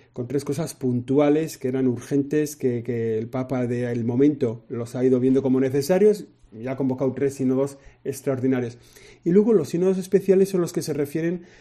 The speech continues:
a zonas geográficas concretas. Ha habido un sínodo especial para los Países Bajos, para el Líbano, para Tierra Santa. Luego hubo por continentes,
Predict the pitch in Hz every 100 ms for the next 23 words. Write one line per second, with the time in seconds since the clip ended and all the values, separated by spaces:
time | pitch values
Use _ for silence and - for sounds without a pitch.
0 | _ _ - 120 - 160 180 - 143 127
1 | 147 143 - 180 - 127 123 143 135 117
2 | - - - _ _ - _ _ 147 139
3 | 131 127 123 139 127 131 131 131 - -
4 | - 143 127 131 123 123 - 120 120 117
5 | 151 160 180 - 131 117 120 143 160 160
6 | 147 123 113 135 127 123 151 147 175 240
7 | - 143 165 170 185 180 - 151 139 139
8 | 127 127 143 170 147 143 165 -